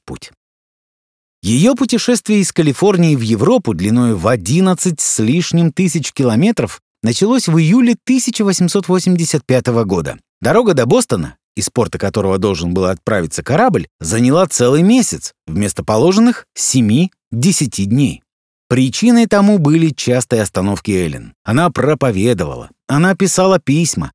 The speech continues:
она посетила могилу своего мужа в Батл-Крике, а перед этим она пообедала с сыном Эдсоном. И, наконец, в начале августа Эллен добралась до Бостона, сделала последние покупки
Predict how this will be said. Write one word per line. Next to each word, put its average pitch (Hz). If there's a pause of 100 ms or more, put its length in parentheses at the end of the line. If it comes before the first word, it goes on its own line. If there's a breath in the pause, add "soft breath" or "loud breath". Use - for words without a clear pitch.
она 147
посетила 196
могилу 175
своего 170
мужа 180
в 143
Батл-Крике, 135
а 98
перед 95
этим 143 (160)
она 104
пообедала 110
с 156
сыном 98
Эдсоном. 98 (460)
И, 233
наконец, 156
в 80
начале 107
августа 190 (200)
Эллен 151
добралась 120
до 76
Бостона, 90 (120)
сделала 170
последние 117
покупки 208